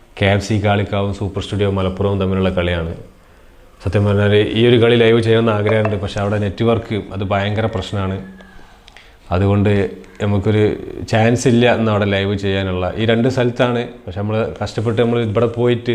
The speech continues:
തിരൂർ ആലത്തൂർ പോയിട്ട് നമുക്ക് ലൈവ് പെർഫെക്റ്റ് ആയിട്ട് ചെയ്യാൻ പറ്റിയിട്ടില്ല എന്നുണ്ടെങ്കിൽ അത് വലിയൊരു പ്രശ്നം തന്നെയാണ്. അപ്പോൾ അതുകൊണ്ട് നമ്മൾ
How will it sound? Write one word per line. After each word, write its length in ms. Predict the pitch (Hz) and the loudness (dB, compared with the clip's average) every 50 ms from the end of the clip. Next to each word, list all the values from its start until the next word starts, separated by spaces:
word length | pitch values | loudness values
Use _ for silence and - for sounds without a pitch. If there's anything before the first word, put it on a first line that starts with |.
| 110 - | -2 -2
തിരൂർ 220 | 110 107 113 113 117 | -2 0 0 2 2
ആലത്തൂർ 320 | 113 113 104 110 123 120 123 110 107 | 0 0 -2 -2 -2 -2 -2 -2 -4
പോയിട്ട് 280 | 107 113 117 110 - 123 113 | -4 -4 -4 -4 -4 -4 -4
നമുക്ക് 220 | 117 107 120 117 113 | -4 -2 -2 -2 0
ലൈവ് 280 | 110 110 110 110 120 123 123 - - - - - - - - - | 2 2 2 2 0 -2 -2 -4 -8 -18 -20 -20 -20 -16 -8 -6
പെർഫെക്റ്റ് 320 | 113 104 - 123 113 101 131 | -4 -2 -2 -2 0 2 2
ആയിട്ട് 120 | 123 120 110 120 | 0 2 2 2
ചെയ്യാൻ 180 | 113 117 120 117 | 2 2 2 2
പറ്റിയിട്ടില്ല 360 | 117 113 117 117 110 113 113 117 113 | 0 0 -2 -2 -2 -2 0 0 0
എന്നുണ്ടെങ്കിൽ 360 | 113 113 110 113 107 107 110 107 | -2 -2 -2 -2 -2 -2 -2 -2
അത് 60 | 107 113 | 0 -2
വലിയൊരു 240 | 107 107 107 101 104 | -2 -2 -2 -4 -4
പ്രശ്നം 200 | 104 95 - 104 104 | -4 -6 -4 -4 -4
തന്നെയാണ്. 300 | 101 101 98 90 85 90 92 - - - - - - - - - - _ _ _ - - | -2 -2 -2 -4 -4 -6 -10 -12 -18 -20 -20 -20 -20 -20 -20 -20 -20 _ _ _ -8 -6
അപ്പോൾ 200 | 87 90 98 101 95 - - 95 | -4 -2 -2 -2 -2 -2 -4 -4
അതുകൊണ്ട് 380 | 95 98 101 104 107 104 110 110 104 - - - - - 107 | -2 0 0 0 0 2 2 2 0 -2 -6 -10 -10 -8 -4
നമ്മൾ 160 | 107 107 | -2 0